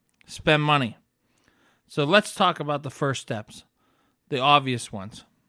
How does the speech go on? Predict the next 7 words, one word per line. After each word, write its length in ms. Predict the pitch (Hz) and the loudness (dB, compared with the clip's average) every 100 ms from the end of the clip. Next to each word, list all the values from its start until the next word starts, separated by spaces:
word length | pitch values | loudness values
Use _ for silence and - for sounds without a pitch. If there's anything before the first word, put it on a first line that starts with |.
| _ _ _ _ - | _ _ _ _ -10
Social 440 | - 160 160 170 | 2 2 2 0
media. 460 | 147 131 98 95 - _ _ _ _ _ _ | 2 0 -2 -8 -14 _ _ _ _ _ _
You 160 | 143 139 | -4 4
absolutely 640 | 160 190 208 185 160 139 | 4 4 0 0 0 -2
should 360 | 127 139 120 120 | -4 -2 -2 -4
start 340 | - 147 147 | -2 0 0
pages 600 | - 156 135 123 107 117 | 0 0 0 -4 -6 -8